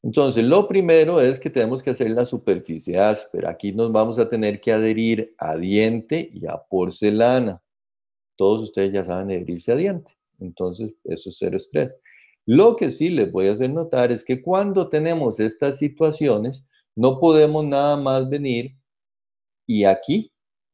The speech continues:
agregar un poquito. Porque tenemos que cambiarle los ángulos línea en la restauración,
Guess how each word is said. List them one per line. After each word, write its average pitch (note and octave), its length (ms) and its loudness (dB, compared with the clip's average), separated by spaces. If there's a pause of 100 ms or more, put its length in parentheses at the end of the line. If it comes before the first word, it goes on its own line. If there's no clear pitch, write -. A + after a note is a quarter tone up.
(260)
agregar G#2 520 2
un F2+ 100 -8
poquito. G2 440 -6 (1200)
Porque G#2+ 260 0
tenemos B2 560 0
que C#3 180 -2
cambiarle C3+ 1120 0
los F#2 280 -2
ángulos A#2+ 580 0
línea C3+ 420 -2
en C3 80 0
la B2+ 120 2
restauración, B2 1000 -2